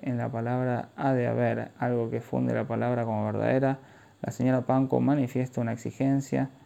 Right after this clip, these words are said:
de estabilización de todo el sistema. Con este fin, ella ha recurrido a la perspectiva de la personalidad,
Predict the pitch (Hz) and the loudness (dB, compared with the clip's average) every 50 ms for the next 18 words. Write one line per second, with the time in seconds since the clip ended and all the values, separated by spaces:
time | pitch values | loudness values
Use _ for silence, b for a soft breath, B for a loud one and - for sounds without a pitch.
0 | B B B B B B B B _ _ - 139 139 143 143 143 - - 120 117 | B B B B B B B B _ _ 2 6 6 6 6 4 0 0 2 2
1 | 113 117 110 - - 117 - - 139 139 139 139 135 123 117 - - 135 127 123 | 2 0 0 -2 -4 -6 -4 -2 0 2 2 2 2 0 0 0 2 2 2 2
2 | 117 - 107 - - - 117 113 113 117 - - - _ _ - b b b b | 0 -2 -6 -6 -8 -8 -10 -8 -10 -10 -14 -16 -20 _ _ -20 b b b b
3 | b b b b b - - 117 120 120 - 123 123 - - 143 156 165 170 - | b b b b b -2 0 0 0 -2 -4 -8 -4 0 2 2 4 4 2 0
4 | - - 143 127 127 - - 127 139 147 147 143 127 123 120 113 117 131 139 147 | 0 0 0 0 0 0 0 2 2 2 2 2 0 2 0 0 2 4 4 6
5 | 147 151 147 156 B B B B B B B B B B B _ - - - 131 | 6 4 4 2 B B B B B B B B B B B _ -4 0 2 4
6 | 131 127 120 113 113 - - - 131 135 - - 120 120 - - 135 139 135 127 | 4 4 2 0 -2 -2 0 0 0 0 0 -2 -2 -2 0 2 2 4 4 4
7 | 123 120 120 120 123 120 - 117 120 120 - 120 120 113 117 117 117 117 113 110 | 4 4 2 2 2 2 0 -2 -2 -2 -2 -2 0 0 2 0 0 0 -2 -4
8 | 110 120 135 | -6 -8 -12